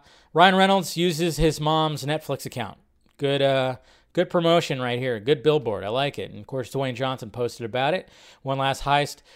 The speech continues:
for the road. Beat that. Ryan Reynolds, for the record, Ryan's mama is an amazing woman. Not sure why Ryan turned out the way he did."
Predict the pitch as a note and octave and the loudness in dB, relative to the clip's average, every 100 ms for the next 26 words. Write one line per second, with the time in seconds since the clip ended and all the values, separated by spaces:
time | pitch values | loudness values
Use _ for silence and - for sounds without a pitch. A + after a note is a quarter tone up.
0 | _ - B2+ B2+ D#3+ E3 E3 D#3 C#3+ C#3 | _ -8 -4 4 6 8 6 4 -2 0
1 | D#3 D#3+ D#3+ D3+ D3 D3 D3 D3 C3 - | 4 4 2 -2 -4 -4 -2 -4 -6 -10
2 | A#2+ C3+ D3 D#3+ C3+ B2+ B2 G#2+ C#3+ D3 | -4 0 0 0 -2 -4 -6 -4 -2 -2
3 | D3 C#3+ B2+ B2 A#2+ C3 C#3 B2 B2+ G3 | -4 -6 -10 -8 -6 -6 -6 -4 2 4
4 | A3 G#3 - - - _ D3+ D#3 - E3+ | 4 2 -4 -20 -20 _ 0 0 0 4
5 | D#3 D3+ D3+ D3 D3 C#3 C#3+ C#3+ C#3+ - | 6 8 8 8 6 4 2 0 -2 -4
6 | D#3 C#3 C3+ C#3+ - C#3 C3 C#3 A#2+ A#2+ | -2 2 4 2 -2 -6 -2 0 -2 -4
7 | G#2 D3 G#2+ | 0 2 0